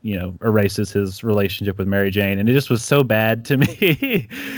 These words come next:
that I was like, "Man, like, I don't wanna read this anymore." And so, uh, there's still been so much cool stuff that is done with these characters. Again, Snyder with Batman, like,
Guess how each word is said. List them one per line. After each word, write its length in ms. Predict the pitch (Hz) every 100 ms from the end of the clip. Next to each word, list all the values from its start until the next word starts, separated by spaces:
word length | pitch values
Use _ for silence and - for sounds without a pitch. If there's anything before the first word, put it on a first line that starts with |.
| 240 220 -
that 140 | 160
I 140 | 147 139
was 140 | 139
like, 380 | 135 131 123 -
"Man, 480 | 208 233 226 220 208
like, 440 | 190 170 170 -
I 140 | 226 254
don't 180 | 156 120
wanna 260 | 123 117
read 260 | 110 113 107
this 200 | 113 110
anymore." 540 | 117 113 113 117 117
And 580 | 113 127 123 117 110 110 - _ -
so, 600 | - - 131 120 120 - - - _ - - -
uh, 160 | 123 - -
there's 280 | 147 170 -
still 300 | - 196 185
been 220 | 151 127
so 300 | - - 143
much 340 | 135 107 -
cool 220 | - 151 131
stuff 240 | - 135
that 100 | 131
is 200 | 110 98
done 520 | 85 98 113 143 170
with 220 | 110 117 120
these 300 | - 127 139
characters. 640 | - - 131 147 143 151 143
Again, 360 | 107 110 113
Snyder 420 | 104 - 107 110 110
with 240 | 107 -
Batman, 580 | 104 107 104 113 113 110
like, 380 | 107 107 -